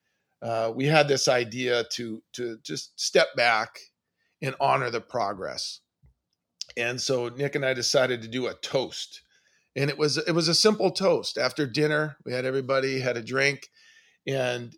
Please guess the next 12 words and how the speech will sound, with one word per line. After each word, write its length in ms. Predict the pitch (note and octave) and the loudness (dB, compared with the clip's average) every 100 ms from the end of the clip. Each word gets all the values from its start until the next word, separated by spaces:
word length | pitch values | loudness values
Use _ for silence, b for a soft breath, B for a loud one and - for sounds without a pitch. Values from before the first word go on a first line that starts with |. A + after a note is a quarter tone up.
| - | -8
and 360 | B2+ B2 A#2+ B2 | -4 -4 -6 -8
we 120 | B2+ | -6
kicked 280 | F3 E3+ D#3+ | -2 2 6
it 80 | |
off 440 | D3 C3+ B2+ A2 - | 8 8 6 4 -2
and 140 | B2 | -2
started 320 | - F3 F3+ | 4 6 6
with 140 | E3 D#3 | 6 2
a 60 | |
toast 480 | D3 - E3 C#3+ - | 2 6 6 6 0
to 80 | C3 | 0
say 500 | - D3+ C#3 C3 A#2 | 4 4 4 2 -2